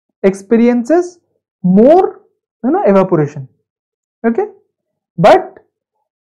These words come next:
the deep wa-, water bodies having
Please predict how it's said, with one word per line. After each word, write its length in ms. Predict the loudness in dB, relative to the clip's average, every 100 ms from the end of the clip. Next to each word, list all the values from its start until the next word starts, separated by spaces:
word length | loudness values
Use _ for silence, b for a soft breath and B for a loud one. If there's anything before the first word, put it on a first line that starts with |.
| _ _ _
the 500 | 0 2 2 -2 -6 _ _ _ _ 0
deep 260 | 4 4
wa-, 260 | 4 0 0 0
water 300 | 0 2 0
bodies 760 | 2 2 2 0 -4 -12 _ _ _ _ _ _ _
having 520 | 0 2 2 -2 -4